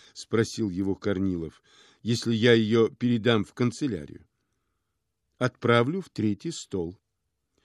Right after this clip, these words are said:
«Это по третьему столу». «Стало быть, столоначальник третьего стола знает, что делать?» «Как же, ваше превосходительство, ему не знать?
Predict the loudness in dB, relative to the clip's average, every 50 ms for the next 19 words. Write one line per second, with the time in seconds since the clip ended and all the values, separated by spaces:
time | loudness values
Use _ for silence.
0 | _ _ _ _ -4 -2 0 0 0 2 2 0 2 2 0 0 0 0 -4 -10
1 | -10 -10 -10 -12 -12 -10 -6 -6 -6 -6 -8 -14 -20 _ _ _ _ _ _ _
2 | _ _ _ _ _ -20 _ -18 -16 -16 -2 4 6 8 8 8 6 4 4 4
3 | 4 4 2 -2 -20 _ _ -16 -14 -14 -4 0 2 4 4 4 4 4 2 0
4 | 0 0 2 4 4 4 4 2 0 -2 -4 -2 -2 -2 -2 -4 -4 -4 -4 -6
5 | -6 -6 -6 -4 -2 -2 -4 -4 -4 -4 -2 0 0 0 0 -2 -4 -6 _ -20
6 | -20 -20 -18 -16 -6 0 2 2 2 0 -2 -10 -12 -12 -16 -20 _ _ _ _
7 | _ _ _ _ _ _ _ _ _ _ _ _ -2 -2 -2 -2 -2 -6 -12 -14
8 | -14 -14 -16 -16 -12 -8 -6 -4 -4 -6 -6 -6 -8 -8 -8 -12 -16 -16 -18 -20
9 | _ -20 -20 -20 _ _ _ _ -12 -4 0 0 2 2 2 0 0 -2 -2 -4
10 | -6 -10 -10 -12 -16 _ _ _